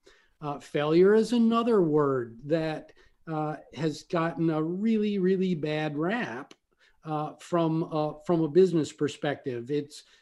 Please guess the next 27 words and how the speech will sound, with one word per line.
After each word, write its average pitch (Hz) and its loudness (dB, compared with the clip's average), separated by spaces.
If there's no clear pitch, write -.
uh, 143 -6
it, 156 -6
it's 151 -6
thought 180 2
of 160 0
in 160 2
a 147 -2
very 165 2
binary 151 2
fashion. 156 -4
"I 165 0
failed, 156 0
therefore 151 0
something 156 0
bad 160 -4
happened, 143 -6
uh, 151 -4
and 160 -2
no 180 4
good 165 4
came 170 2
out 165 0
of, 151 -2
of, 151 -4
of 147 -4
a 160 -6
failure." 208 -2